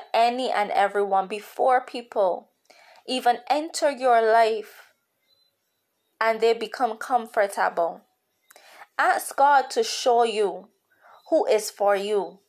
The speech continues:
who belongs on the outer court, those that belongs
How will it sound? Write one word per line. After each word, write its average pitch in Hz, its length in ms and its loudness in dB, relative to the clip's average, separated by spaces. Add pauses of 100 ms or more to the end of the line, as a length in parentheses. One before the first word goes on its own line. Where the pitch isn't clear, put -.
(760)
who 330 140 4
belongs 233 460 4
on 208 120 2
the 190 140 -4
outer 214 200 2
court, 220 340 -2 (1700)
those 254 300 4
that 202 220 0
belongs 214 560 0